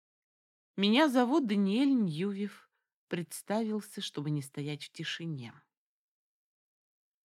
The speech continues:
"Джульет Хасселт", промямлила девушка, её уверенность растворялась на глазах. "Хасселт?" только открыл рот, как меня прервали.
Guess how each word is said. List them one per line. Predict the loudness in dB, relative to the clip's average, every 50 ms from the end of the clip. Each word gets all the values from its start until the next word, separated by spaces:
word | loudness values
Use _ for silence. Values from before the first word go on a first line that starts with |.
| -6
"Джульет | -4 -2 2 2 2 2 2 2 0 0 -2
Хасселт", | -2 2 6 6 6 6 2 -2 -2 -2 -2 -2 _ -14 -20 _ _ _ _ _ _ _ _ -2
промямлила | 0 2 2 4 4 4 4 4 4 4 4 2 2
девушка, | 0 2 0 0 2 2 -2 -2 -4 -8 -8 -8 -8 -10 -12 _ _ _ _ _ -4
её | -2 2 4 4 4
уверенность | 4 4 4 4 4 4 4 4 2 2 0 -2 -6 -20 _ _
растворялась | -6 -6 -6 -6 -8 _ -2 -2 0 0 0 -2 -2 -4 -8 -8 -8
на | -6 -4
глазах. | -2 -2 -2 -2 -2 -4 -6 -10 -12 -12 -16 -20 _ _ _ _ _ _ _ _ _ _ _ _ _ _ _ _ _ _ _ _
"Хасселт?" | _ -20 -12 -8 -6 -4 -4 -4 -4 -6 -8 -10 -6 -4 -2 -4 -4 -6 _ _ -20 _ _ _ _ _ _ _ _ _ _ _ _ _ _ _ -8
только | -6 -4 -4 -4 -6 -8 -6 -4 -4 -4
открыл | -4 -8 -6 -4 -2 0 2 2 2 2
рот, | 2 2 2 0 0 -4
как | -12 -12 -8 -4
меня | -4 -2 -2 -2 -4
прервали. | -2 0 0 0 0 -2 -4 -4 -4 -4 -6 -10 -16 -20 _